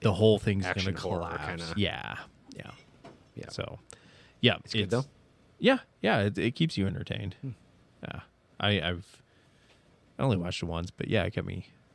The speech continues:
Speaker 1: entertained.
Speaker 2: I rewatched the new Batman. It's
Speaker 1: The,
Speaker 2: good.
Speaker 1: the new Batman.
Speaker 2: It's good. I still think The Dark Knight is the best Batman of all time.
Speaker 1: Like, uh,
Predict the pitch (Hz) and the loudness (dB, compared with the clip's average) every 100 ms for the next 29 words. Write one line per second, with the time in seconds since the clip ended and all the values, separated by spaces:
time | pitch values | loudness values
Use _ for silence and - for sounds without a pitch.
0 | _ - 92 92 87 98 - 107 - _ | _ -6 -6 -4 -6 -8 -10 -16 -18 _
1 | _ _ _ _ _ _ _ - _ _ | _ _ _ _ _ _ _ -20 _ _
2 | - - _ _ _ _ - 107 95 87 | -20 -20 _ _ _ _ 0 2 2 2
3 | 104 95 95 - - 98 87 90 101 87 | 0 2 0 -2 -2 -2 0 -2 -2 2
4 | 95 85 95 95 - - - - _ - | 0 0 -2 -2 -6 -20 -20 -20 _ -20
5 | _ _ - _ - - - 101 381 359 | _ _ -20 _ -20 -8 -2 4 6 6
6 | 98 - 98 95 92 165 233 135 - - | 4 -4 -2 0 4 6 4 2 -4 -6
7 | 87 - - 339 107 - - - - - | -10 -10 -2 0 0 -2 -16 -20 -20 -20
8 | - 143 - 165 139 139 110 95 98 - | -4 -4 2 2 4 4 4 2 0 0
9 | 95 92 - - - - - _ - - | -2 -2 -4 -14 -20 -20 -20 _ -20 -20
10 | - 104 87 87 85 82 - 90 80 78 | -10 -8 -8 -6 -4 -4 -6 -8 -8 -8
11 | 80 - - - - - - - 87 85 | -12 -14 -20 -20 -20 -20 -20 -10 0 2
12 | 85 90 101 92 90 90 87 | 2 4 4 4 4 4 4